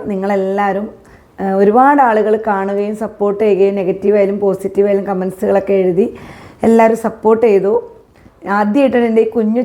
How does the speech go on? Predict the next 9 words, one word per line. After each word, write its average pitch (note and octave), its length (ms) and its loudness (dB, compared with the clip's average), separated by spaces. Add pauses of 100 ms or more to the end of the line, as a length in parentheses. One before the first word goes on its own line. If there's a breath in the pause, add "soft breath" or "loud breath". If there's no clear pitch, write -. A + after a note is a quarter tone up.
ചാനലിൽ G3+ 420 0 (200)
ഇത്രയും C4+ 440 0
വ്യൂസ് G#3+ 300 -2
ഉള്ളൊരു G3+ 260 -2 (160)
വീഡിയോ G3 340 2
ഉണ്ടാവുന്നത്. F#3 520 0 (580 loud breath)
എല്ലാവരോടും A#3 640 2
ഹൃദയം G#3 400 0
നിറഞ്ഞ G3+ 220 -2